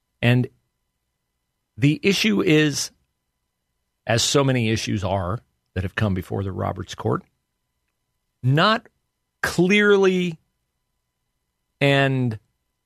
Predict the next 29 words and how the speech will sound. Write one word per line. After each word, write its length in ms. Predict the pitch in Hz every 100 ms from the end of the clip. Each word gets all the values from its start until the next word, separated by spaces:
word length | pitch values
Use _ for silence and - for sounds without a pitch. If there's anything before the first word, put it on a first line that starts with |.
| _
perfectly 680 | - - 143 147 127 127 120
defined. 500 | 98 92 85 - _ _ -
That 120 | 196
is 120 | 220 127
John 340 | 147 151 139
Roberts' 380 | 131 120 123 -
legacy 540 | 92 85 - - _ _ _ _ _ _ _
as 200 | 117 107
the 60 | 101
Chief 280 | - 123 -
Justice 460 | - - - -
of 100 | - -
the 80 | -
Supreme 340 | - - -
Court, 240 | - - _ _ -
which 180 | 131 139
is 160 | 139
to 200 | - 135 -
always 640 | - 247 262 254 240 202 151
leave 340 | 190 190 170 -
a 120 | 160
window 560 | 139 123 147 131 120 117
for 160 | 117
people 240 | 107 117 110
to 80 | 87
go, 220 | 110 120
"Yeah, 480 | 190 320 349 349 330
well, 480 | 269 294 294 277
but." 340 | 202 226 208